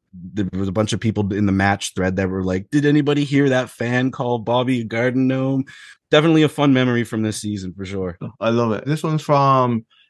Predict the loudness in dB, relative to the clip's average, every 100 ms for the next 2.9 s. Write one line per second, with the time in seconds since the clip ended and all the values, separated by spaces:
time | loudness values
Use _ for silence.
0 | -4 2 2 2 0 0 0 0 0 0
1 | -4 0 2 4 4 2 0 -2 -2 -2
2 | -2 -6 -10 _ -2 0 0 -4 -12